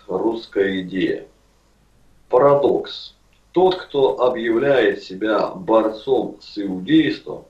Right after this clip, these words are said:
призывает народ повторить ошибочные действия ветхозаветных иудеев времён пророка Иеремии. Впору Господу уже спросить с нас за наши беззакония. И удивительно, что Он ещё так долго терпит нас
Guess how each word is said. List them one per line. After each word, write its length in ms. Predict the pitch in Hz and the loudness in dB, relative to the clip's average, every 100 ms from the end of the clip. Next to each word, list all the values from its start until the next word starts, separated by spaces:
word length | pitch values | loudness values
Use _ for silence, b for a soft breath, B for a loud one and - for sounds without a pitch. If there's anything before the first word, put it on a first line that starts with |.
| b b b - | b b b -6
призывает 720 | 117 113 143 185 180 151 107 | -2 2 4 4 4 2 0
народ 540 | 117 123 151 - - | -2 2 2 2 -6
повторить 600 | - 98 - 113 120 - - | -8 -8 -4 -4 -4 -6 -6
ошибочные 1120 | 92 92 - 190 151 143 - 120 113 101 95 | -4 -4 -2 0 0 0 -2 -4 -4 -2 -4
действия 560 | 95 131 127 - 95 92 | -2 -2 -4 -2 0 2
ветхозаветных 880 | 92 - 92 98 107 - 92 87 | 0 -2 -2 2 2 2 -2 -8
иудеев 580 | 87 90 95 143 117 101 | -6 -4 0 2 2 2
времён 400 | 92 98 107 107 | -4 -2 0 0
пророка 380 | - 98 98 95 | -4 -6 -6 -2
Иеремии. 600 | 92 92 90 87 85 73 _ _ _ _ B B B B B B B | -2 -2 -4 -6 -8 -10 _ _ _ _ B B B B B B B
Впору 520 | - - - 208 196 151 | -20 -14 0 2 4 4
Господу 520 | 156 156 - 120 117 | 4 2 -2 -2 -2
уже 260 | 110 120 | 0 0
спросить 580 | 120 - 104 104 135 120 | -2 -4 -6 -4 -8 -10
с 100 | - | -12
нас 320 | 95 101 95 | -8 -6 -6
за 200 | 90 90 | -6 -6
наши 380 | 95 127 127 110 | -2 0 0 -2
беззакония. 1040 | 92 87 87 90 92 - 139 127 95 73 - _ B B B B | -4 -6 -8 -6 -6 0 2 2 0 -4 -12 _ B B B B
И 80 | 147 | 4
удивительно, 720 | 165 156 165 196 165 139 135 | 6 6 4 2 2 2 0
что 280 | 131 151 151 | 0 2 4
Он 100 | 143 | 4
ещё 300 | 139 - 127 | 0 -2 -2
так 360 | 143 135 104 | 0 0 0
долго 380 | 107 117 113 110 | -2 -2 -2 -6
терпит 500 | 107 147 143 - 113 | -6 -6 -6 -8 -14
нас 460 | 110 107 101 101 | -10 -8 -8 -12